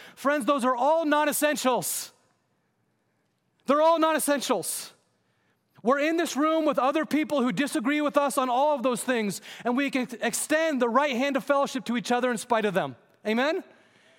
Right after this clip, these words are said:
This is wh-, I mean, this is who we are as the church, and the church has to reclaim this today. I'm so passionate about this because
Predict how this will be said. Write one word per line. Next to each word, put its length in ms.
This 260
is 160
wh-, 180
I 60
mean, 100
this 120
is 60
who 100
we 160
are 260
as 100
the 120
church, 360
and 80
the 60
church 220
has 160
to 100
reclaim 480
this 160
today. 400
I'm 100
so 140
passionate 460
about 320
this 160
because 360